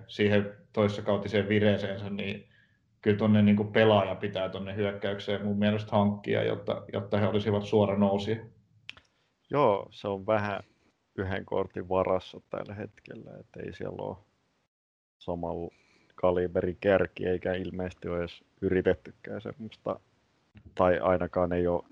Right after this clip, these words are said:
Speaker 2: <laughs> semmoista hankittu. En tiedä, onko minkä verran yritetty, mutta selvästi Espinosa nyt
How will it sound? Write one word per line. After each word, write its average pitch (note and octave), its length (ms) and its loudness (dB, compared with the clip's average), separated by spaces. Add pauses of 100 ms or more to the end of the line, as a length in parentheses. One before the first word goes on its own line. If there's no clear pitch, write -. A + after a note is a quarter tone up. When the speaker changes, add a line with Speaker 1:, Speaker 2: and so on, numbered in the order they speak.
(180)
Speaker 2:
<laughs> - 240 -12
semmoista F#2+ 500 -2
hankittu. F#2+ 580 0 (580)
En F2 140 -8
tiedä, F2+ 160 2
onko F2+ 200 -6 (200)
minkä F2+ 280 -2
verran F#2 240 -2
yritetty, G2 600 -2
mutta C3 420 -10 (1160)
selvästi G2 460 4
Espinosa F#2+ 680 0
nyt F#2 160 -6